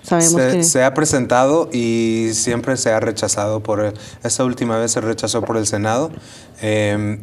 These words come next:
Speaker 2: y pues siempre le echan la culpa, ¿no? a que, a,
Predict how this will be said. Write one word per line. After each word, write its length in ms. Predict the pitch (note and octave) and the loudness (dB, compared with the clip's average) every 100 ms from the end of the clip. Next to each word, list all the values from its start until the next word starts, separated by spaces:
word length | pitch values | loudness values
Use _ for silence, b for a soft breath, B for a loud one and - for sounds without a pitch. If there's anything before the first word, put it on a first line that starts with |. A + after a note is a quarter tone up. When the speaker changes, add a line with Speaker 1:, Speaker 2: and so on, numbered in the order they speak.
| G#2 | -6
Speaker 2:
y 360 | A2+ A2+ A2 | -2 0 0
pues 180 | A2 A#2+ | 0 -2
siempre 320 | - C#3 C#3+ | 0 0 0
le 100 | C3+ | 0
echan 200 | B2+ C#3 | 0 0
la 100 | B2 | -2
culpa, 280 | A2 A#2 A#2+ | -2 -2 -2
¿no? 240 | A2+ A#2 A#2+ | 0 0 0
a 100 | A2 | -2
que, 420 | - G#2+ G#2 G2+ B B B | -2 0 0 -4 B B B
a, 380 | - G#2 G#2+ G#2+ | -4 0 2 2